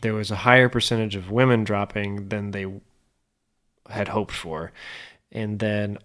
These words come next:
also after the race, at least a couple women requested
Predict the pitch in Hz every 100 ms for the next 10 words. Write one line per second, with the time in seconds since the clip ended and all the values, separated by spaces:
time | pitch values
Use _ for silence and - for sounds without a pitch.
0 | - 131 143 - 113 - - 165 170 127
1 | 104 87 80 80 - - - _ _ _
2 | _ _ _ _ _ _ - 92 98 151
3 | 151 - - - - 170 123 110 107 -
4 | - 120 117 110 110 104 104 107 - 131
5 | 120 - 104 104